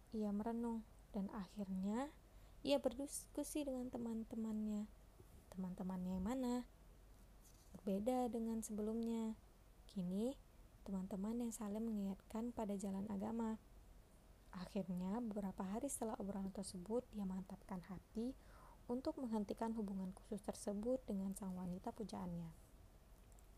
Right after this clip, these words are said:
Lalu beberapa hari kemudian, pemuda itu pun menjalani hari dengan lengang. Ya, terasa kosong mungkin. Akhirnya,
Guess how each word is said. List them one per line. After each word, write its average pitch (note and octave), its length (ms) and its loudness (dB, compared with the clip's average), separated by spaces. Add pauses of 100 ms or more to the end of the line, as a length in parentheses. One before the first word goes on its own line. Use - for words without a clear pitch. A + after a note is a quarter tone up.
(880)
Lalu A#3+ 360 2
beberapa G#3+ 360 0
hari G#3 160 2
kemudian, G#3+ 800 0 (160)
pemuda G#3 320 0
itu G3+ 160 -2
pun C4 240 -6
menjalani G3+ 800 2
hari A#3+ 320 -2
dengan G3 240 0
lengang. F3+ 400 -2 (1900)
Ya, G3 400 2 (160)
terasa G3 320 -4
kosong C4+ 480 0
mungkin. C#4 400 0 (1200)
Akhirnya, F#3 720 0